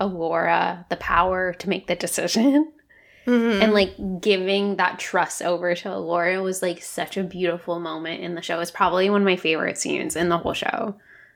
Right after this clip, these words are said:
Speaker 2: Yeah. I, I love this dynamic. Like, they truly are, I feel like, sisters. Like,
Speaker 1: They're, like,
Speaker 2: they've
Speaker 1: Anna and
Speaker 2: formed
Speaker 1: Elsa. They're,
Speaker 2: Yeah.
Speaker 1: like, they are Anna and Elsa. <laughs>
Speaker 2: And they've, they've forged this beautiful bond.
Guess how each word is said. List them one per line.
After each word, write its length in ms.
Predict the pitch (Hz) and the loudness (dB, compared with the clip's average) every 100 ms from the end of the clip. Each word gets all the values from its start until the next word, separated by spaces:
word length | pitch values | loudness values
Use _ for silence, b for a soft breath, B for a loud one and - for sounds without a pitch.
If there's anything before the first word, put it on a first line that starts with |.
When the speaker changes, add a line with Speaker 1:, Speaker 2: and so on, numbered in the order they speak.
| b _ _ _ - | b _ _ _ -4
Speaker 2:
Yeah. 340 | 190 165 185 - B B B | 0 0 -4 -10 B B B
I, 320 | 240 240 240 - | 2 2 0 -4
I 240 | - 139 208 | 0 2 2
love 600 | 196 190 190 190 190 - | 2 2 2 0 -8 -14
this 240 | 196 208 - | -2 -2 2
dynamic. 580 | 214 196 175 185 190 - | 2 2 2 2 0 0
Like, 240 | 185 175 - | -2 -2 -2
they 220 | 196 202 | 2 2
truly 640 | - - 220 214 196 190 | 0 -6 -2 0 2 0
are, 500 | 170 165 170 170 165 | 0 0 2 0 0
I 100 | 175 | -2
feel 200 | 180 185 | -2 0
like, 220 | 175 165 _ - | 0 -2 _ -8
sisters. 920 | - 196 185 233 269 269 269 - - | -4 -2 0 2 4 4 2 -2 -4
Like, 140 | 214 214 | 2 4
Speaker 1:
They're, 80 | 269 | 6
like, 120 | - | 4
Speaker 2:
they've 20 | 214 | 4
Speaker 1:
Anna 120 | 214 | 6
and 60 | |
Speaker 2:
formed 140 | 190 185 | 6 6
Speaker 1:
Elsa. 540 | 196 - 185 180 180 - | 2 0 -4 -4 -6 -4
They're, 240 | 190 196 233 | 0 2 4
Speaker 2:
Yeah. 200 | 349 196 175 | 4 4 4
Speaker 1:
like, 180 | - - | 0 0
they 200 | 208 202 | 2 4
are 340 | 175 165 170 - | 4 4 2 2
Anna 180 | 175 175 | 2 2
and 140 | 175 | 2
Elsa. 580 | 170 175 185 185 185 196 - | 0 -2 -2 -4 -4 -6 0
<laughs> 100 | 285 B B B B 214 | 0 B B B B -2
Speaker 2:
And 200 | 226 226 | 0 2
they've, 300 | 240 208 - | 0 -2 -4
they've 200 | 220 220 | 0 0
forged 640 | - 214 208 208 - - | 0 2 4 2 -2 -2
this 340 | 196 196 - - | 0 0 -2 -6
beautiful 640 | 180 180 202 202 196 202 | -10 -2 2 2 2 0
bond. 540 | 180 175 185 196 226 | 2 4 4 4 0